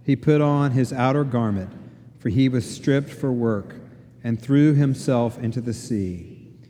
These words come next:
The other disciples came in the boat, dragging the net full of fish, for they were not far away from the land, about a hundred yards off. When they got out on land,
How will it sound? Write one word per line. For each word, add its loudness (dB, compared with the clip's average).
The 2
other 4
disciples 0
came 0
in -4
the -2
boat, -2
dragging 2
the 0
net 2
full -2
of -2
fish, -4
for -6
they 2
were 2
not -2
far -2
away 0
from -12
the -6
land, -6
about 0
a -2
hundred -2
yards -2
off. -8
When 0
they 4
got 4
out 2
on 0
land, 0